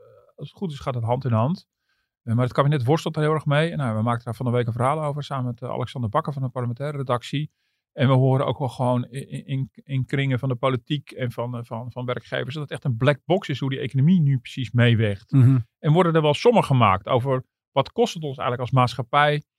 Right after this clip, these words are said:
Speaker 1: als we de, de lockdown drie weken verlengen. Gewoon heel praktisch. En
Speaker 2: Ja.
Speaker 1: ik s-, ik snap alle mitsen en maren en dat het heel moeilijk en ingewikkeld is, maar je zal het toch moeten doen.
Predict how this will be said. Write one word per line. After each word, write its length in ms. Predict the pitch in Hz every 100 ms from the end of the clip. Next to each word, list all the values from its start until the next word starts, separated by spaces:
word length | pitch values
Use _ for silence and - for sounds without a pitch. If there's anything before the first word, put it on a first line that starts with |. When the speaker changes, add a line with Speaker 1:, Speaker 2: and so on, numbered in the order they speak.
| _ _
Speaker 1:
als 240 | - 143 -
we 160 | 147
de, 180 | 135 139
de 140 | 139
lockdown 460 | 143 156 - 117 110
drie 180 | 104 117
weken 260 | 110 104 101
verlengen. 320 | 117 104 92
Gewoon 160 | 113
heel 120 | 175 170
praktisch. 600 | - 160 - 90 - -
En 100 | -
Speaker 2:
Ja. 40 | 123
Speaker 1:
ik 60 |
s-, 120 | 117 -
ik 140 | 151
snap 200 | 170 160
alle 300 | - 180 165
mitsen 360 | 151 156 - 147
en 120 | 131
maren 380 | 131 135 135 131
en 60 |
dat 100 | 127
het 100 | 127
heel 120 | 127
moeilijk 280 | 123 160 156
en 80 | 143
ingewikkeld 380 | 123 117 143 165
is, 80 | 160
maar 80 | 175
je 60 |
zal 120 | 160
het 100 | 156
toch 160 | - 233
moeten 200 | 123 127
doen. 360 | 160 202 117